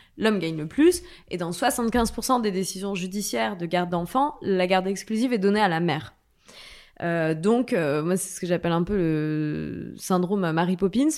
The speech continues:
On leur demande de faire beaucoup, de sortir des miracles de, de leur simple sac, euh, enfin, par, par magie. Euh, elles doivent faire beaucoup avec moins.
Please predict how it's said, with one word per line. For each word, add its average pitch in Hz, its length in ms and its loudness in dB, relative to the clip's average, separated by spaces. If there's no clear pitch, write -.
On 180 120 0
leur 170 180 2
demande 185 320 0
de 165 400 -2
faire 170 260 -2
beaucoup, 175 380 -2
de 185 120 -4
sortir 180 380 -8
des 165 120 -2
miracles 175 640 -2
de, 156 460 -8
de 170 200 -6
leur 156 200 -4
simple 170 480 -4
sac, 220 380 0
euh, 160 540 -4
enfin, 196 200 -10
par, 165 400 -4
par 190 180 2
magie. 196 480 4
Euh, 170 280 2
elles 165 80 0
doivent 175 140 2
faire 190 160 -2
beaucoup 185 280 -2
avec 175 260 2
moins. 190 260 2